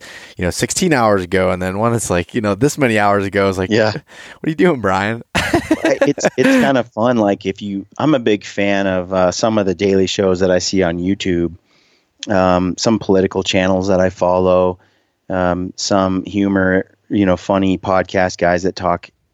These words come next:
Speaker 2: uh, on a daily show. And so I'll tune in, and they just are there every morning. They, they pu-, they record a show, and it's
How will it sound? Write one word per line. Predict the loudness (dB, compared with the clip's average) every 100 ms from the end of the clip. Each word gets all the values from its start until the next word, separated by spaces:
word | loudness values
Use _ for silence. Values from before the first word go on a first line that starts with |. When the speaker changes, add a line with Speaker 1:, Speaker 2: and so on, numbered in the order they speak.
| _
Speaker 2:
uh, | -10 -4
on | -4
a | -2
daily | 0 2 2 0
show. | 0 2 2 0 -4 _ _ _ _ _
And | -2
so | 2 2
I'll | 2
tune | 0 0
in, | 0 0 -2 -8 _ -2
and | 0 0 -4
they | -4 -2
just | -2 -2
are | 0
there | 2 4 4
every | 2
morning. | 0 0 0 -2 -6 _ _ _
They, | 0
they | 0 -2 -2
pu-, | -4 -4
they | -2 -2
record | -4 -2 -2 0
a |
show, | 2 2 2 -2 _ _ -4
and | 0 2 0 -2 -4
it's | -6 -10